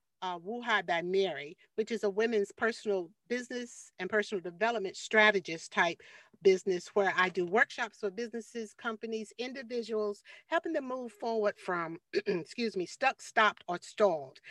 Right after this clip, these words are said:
This is too important in this day and time not to move forward towards your goal. And I have a program I put in place called Exhale and Slay. And that was designed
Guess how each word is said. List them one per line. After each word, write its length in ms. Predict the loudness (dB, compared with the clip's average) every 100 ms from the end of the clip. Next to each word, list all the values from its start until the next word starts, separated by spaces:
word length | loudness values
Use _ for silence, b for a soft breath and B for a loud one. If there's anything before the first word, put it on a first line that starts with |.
| B B _
This 220 | 2 2 6
is 200 | 4 4
too 220 | -6 -4
important 540 | -4 -6 0 0 2
in 100 | 0
this 200 | 0 0
day 200 | 2 2 0
and 100 | 2
time 300 | 2 2 2
not 180 | 0 -2
to 80 |
move 220 | -2 -2 -2
forward 320 | -2 -2 -4
towards 420 | -8 -6 -8 -8
your 140 | -10
goal. 460 | -8 -6 -6 -6 -12 B B -4
And 160 | 2
I 120 | 2
have 260 | 4 0 0
a 120 | -4
program 520 | -2 0 2 2 -2 -4
I 60 |
put 180 | -4 -2
in 100 | -2
place 220 | -4 -6
called 220 | -2 -4 -2
Exhale 460 | -4 -4 -2 -2
and 160 | -2 -8
Slay. 500 | -14 0 2 2 -2 B B B
And 200 | -4 0
that 240 | 4 4 4
was 140 | 0
designed 760 | 2 2 2 2 2 0 -6